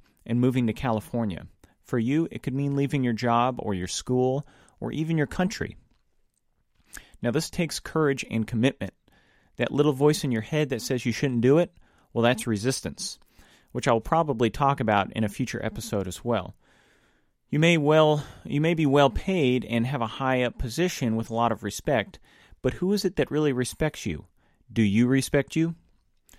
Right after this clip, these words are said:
Now, I'm not saying just leave your job and throw caution to the wind. Leaving the Army for me was a year-long process, and I made plans, and I had support from family members,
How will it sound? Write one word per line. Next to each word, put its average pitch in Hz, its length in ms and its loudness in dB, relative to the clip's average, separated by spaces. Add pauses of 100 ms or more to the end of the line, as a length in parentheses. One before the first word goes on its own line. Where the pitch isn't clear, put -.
(360)
Now, 131 160 2
I'm 165 140 2
not 180 180 -2
saying 165 220 -2
just 147 180 -4
leave 143 260 -2
your 143 100 -4
job 123 440 2
and 104 100 -2
throw 123 240 -2
caution 123 440 -4
to 107 60 -2
the 104 60 -2
wind. 104 420 -2 (500)
Leaving 175 320 0
the 143 100 0
Army 139 260 2
for 135 160 -6
me 151 280 -2
was 113 240 0
a - 100 -8
year-long 131 480 0
process, 120 640 -2
and 113 80 -4
I 101 80 -2
made 104 240 -2
plans, 123 500 -2
and 110 100 -2
I 98 60 0
had 110 220 -6
support - 360 -8
from 107 160 -8
family 120 440 -4
members, 117 500 -2